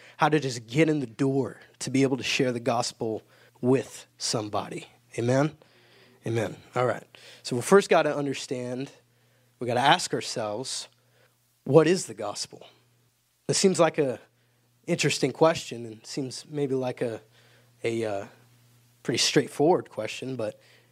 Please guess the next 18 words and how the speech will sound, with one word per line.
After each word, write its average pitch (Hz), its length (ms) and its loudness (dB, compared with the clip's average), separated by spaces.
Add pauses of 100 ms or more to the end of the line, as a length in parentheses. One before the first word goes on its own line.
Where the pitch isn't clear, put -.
(320)
we 127 80 -2
gotta 156 260 4
know 143 760 2 (360)
fully 120 720 0 (120)
what 135 200 2
we're 139 100 -2
sharing, - 440 -6 (280)
right? 120 240 -4 (400)
And 131 100 0
so - 140 0
the 127 40 2
gospel 170 560 6 (100)
comes 160 260 2
from 156 260 0
the 139 80 0
Greek 143 440 2
word 156 400 4
euangelion, 151 1040 4